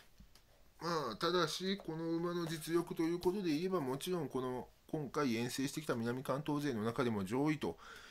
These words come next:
いうことで、だったらね、人気を落としてんだったら軸でいこうかという形でいきたいと思います。まあ、そして三番、ロカマドール。えーと、南関東でね、これも特別戦の上位常連と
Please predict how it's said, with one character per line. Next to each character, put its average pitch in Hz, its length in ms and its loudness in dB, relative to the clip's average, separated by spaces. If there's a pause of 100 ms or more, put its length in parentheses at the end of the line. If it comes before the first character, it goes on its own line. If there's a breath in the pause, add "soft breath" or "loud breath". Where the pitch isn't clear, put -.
(180 loud breath)
い 143 60 -4
う 160 180 0
こ 170 140 -6
と 185 100 -2
で、 131 120 0
だ 165 100 0
っ 175 100 -4
た 170 80 -6
ら 104 140 0
ね、 107 100 0
人 117 240 -2
気 - 80 -12
を 135 60 2
落 131 80 -2
と 156 80 -2
し - 80 -6
て 147 80 -2
ん 113 40 -2
だ 98 60 0
っ - 40 0
た 90 100 -4
ら 85 100 0
軸 85 220 -6
で 117 100 2
い 95 60 -2
こ 139 140 2
う 135 40 2
か 113 140 0
と - 100 -12 (260)
い 131 100 -4
う 131 100 2
形 143 360 -6
で 165 60 2
い 151 80 4
き - 100 -8
た 143 120 0
い 131 80 0
と 123 80 0
思 113 180 -2
い 127 40 -2
ま 131 100 -2
す。 - 180 -10 (800 loud breath)
ま 180 60 0
あ、 - 20 -8
そ 180 120 0
し 175 60 -2
て 185 80 0
三 190 300 2
番、 101 200 0
ロ 104 120 -2
カ 156 160 0
マ 170 120 2
ド 156 140 4
ー 107 60 2
ル。 71 100 -8 (1200 loud breath)
え 104 40 -2
ー 98 100 2
と、 92 80 -10
南 139 340 -4
関 156 220 -2
東 71 120 -10
で 92 80 -6
ね、 135 120 -6
こ 147 140 -2
れ 151 40 2
も 143 120 -2
特 143 220 -6
別 143 220 -4
戦 160 220 -4
の 175 100 2
上 151 240 4
位 104 140 2
常 110 200 0
連 135 200 -2
と 101 120 -6